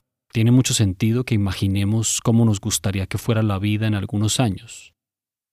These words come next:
y que planeemos y tomemos decisiones apropiadas. Pero este hábito de vivir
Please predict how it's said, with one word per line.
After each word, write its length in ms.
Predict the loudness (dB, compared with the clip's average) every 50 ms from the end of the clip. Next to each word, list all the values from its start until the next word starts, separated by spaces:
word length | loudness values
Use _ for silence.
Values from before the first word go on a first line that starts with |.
| _ _ _ -8
y 80 | -4 -2
que 100 | -2 0
planeemos 880 | 0 0 0 0 0 2 2 2 2 2 0 -4 -8 -12 -16 -16 -14 -12
y 80 | -10 -6
tomemos 440 | -4 -2 0 0 2 2 2 2
decisiones 800 | 2 0 0 0 -2 -2 0 2 2 2 2 0 -2 -6 -12 -14 -14
apropiadas. 760 | -12 -10 -8 -8 -6 -6 -8 -8 -10 -14 -16 -18 -20 -20 -20 _ _ _ _ _ _ _ _ _ _ _ _ _ _ _ _ _ _ _ _ _ _ _ _ _ _ _ _ _ _ _ _ _ _ _ _ _ _ _ _ _ _ _ _ _ _ _ 0
Pero 180 | 2 4 6 4
este 280 | 4 2 2 0 0
hábito 420 | 2 2 2 0 2 2 4 4 4
de 120 | 4 4
vivir 440 | 2 0 0 2 2 0 0 -2